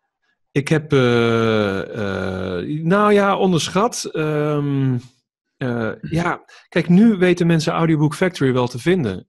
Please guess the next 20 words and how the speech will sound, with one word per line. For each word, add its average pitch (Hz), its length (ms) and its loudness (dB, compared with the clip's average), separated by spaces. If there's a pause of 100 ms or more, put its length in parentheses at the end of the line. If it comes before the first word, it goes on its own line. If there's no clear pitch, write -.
(100)
En, 120 440 -6
eh, 113 460 -4
ik 135 140 -8
hoor 139 260 0
ook 123 180 -8
van 117 240 -4
bijvoorbeeld, 113 580 -6
eh, 127 80 -10
een 110 400 -8
uitgever 123 480 -6
die 107 80 -4
mij, 101 360 -4
eh, 101 140 -6
onlangs, 104 460 -6
eh, 101 80 -10
die 98 300 -10
ik 104 140 -12
tegenkwam 120 480 -4
op - 160 -14
de, 98 280 -6